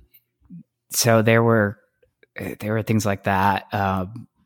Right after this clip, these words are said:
there was a mercenary faction that was released. Like, we, we should have never gave them their own faction deck, because then that had to be balanced against all other faction decks, but because it could be built into any, that meant some of its, it,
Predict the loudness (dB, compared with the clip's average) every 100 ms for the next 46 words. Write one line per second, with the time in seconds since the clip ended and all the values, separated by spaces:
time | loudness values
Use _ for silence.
0 | _ -6 -4 -2 -4 -4 -2 2 2 2
1 | 2 0 2 2 2 2 2 2 -2 -2
2 | 0 2 2 2 0 -6 -6 -8 -6 -4
3 | 0 2 2 2 0 0 0 2 2 0
4 | 0 0 0 2 0 -2 -6 _ _ _
5 | _ _ _ _ -2 0 2 2 2 2
6 | 4 4 2 -6 -8 -6 -2 0 0 -2
7 | -2 -4 0 0 0 -2 -6 -6 -6 -4
8 | -4 0 2 2 0 2 2 2 0 2
9 | 2 -2 -10 -10 -8 -8 -8 -8 -8 -2
10 | 2 2 2 2 2 2 2 2 2 0
11 | 0 -4 -4 -4 -4 -6 -8 -8 -10 -12
12 | -18 -20 -20 _ _ _ -8 -6 -8